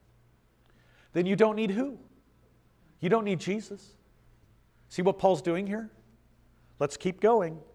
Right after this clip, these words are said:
Verse ten, now he's gonna quote the Bible to prove this point. And the Bible in his day was what? The Old Testament. So now he's gonna just quote the Old Testament profusely. Verse ten, "As it is written, 'There is no one righteous, not even one.'"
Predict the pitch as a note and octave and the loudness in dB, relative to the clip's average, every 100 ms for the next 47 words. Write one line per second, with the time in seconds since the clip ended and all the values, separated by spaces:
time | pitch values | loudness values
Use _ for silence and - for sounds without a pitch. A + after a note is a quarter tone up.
0 | - _ D3+ D3+ - G#3+ G#3+ E3 - - | -20 _ -2 -2 0 0 0 -4 -10 -8
1 | A2 C3+ E3 F#3+ F#3+ G3 G#3 G#3 E3+ G#3 | -2 0 2 0 0 4 4 4 2 4
2 | F#3+ D#3+ - G#3 G3+ D#3 - B2 B2 D#3+ | 4 -2 -4 -4 -2 -6 -6 -6 -6 -8
3 | - _ _ _ _ - B2+ B2 E3+ F3 | -14 _ _ _ _ -8 -2 4 4 4
4 | E3 E3 G#3 D#3+ D#3 D3+ G3+ G#3 C#3 C3+ | 0 0 0 2 0 0 0 0 0 -2
5 | - F3 - A#2 G#2+ - _ _ _ _ | 0 -2 -2 -10 -12 -18 _ _ _ _
6 | _ - - - - C#3 C3 C#3+ E3 C#3+ | _ -20 -20 -20 -4 0 0 0 -2 -2
7 | - B2 - E3+ F3 F3+ F3 - F#3 - | -4 -8 0 0 2 2 0 0 0 0
8 | G3 - F#3 E3+ G3 A3 - - D#2 - | -6 -4 -2 -2 -2 -2 -4 -10 -16 -18
9 | _ _ _ _ C3 C#3 F#3 C3+ - - | _ _ _ _ -2 0 0 -2 -2 -2
10 | C3 C#3+ D3+ D#3+ D#3+ D#2+ - - _ - | 0 -2 -2 0 -2 -4 -20 -20 _ -20
11 | - - - D3+ D3+ - D#3+ F3+ G#3 G#3 | -20 -14 0 2 4 2 2 4 4 4
12 | E3+ C#3+ - - C#3 C3+ C#3+ C#3+ C#3 D3+ | 4 2 0 -4 -2 -2 -2 -4 -2 -4
13 | G#2 | -4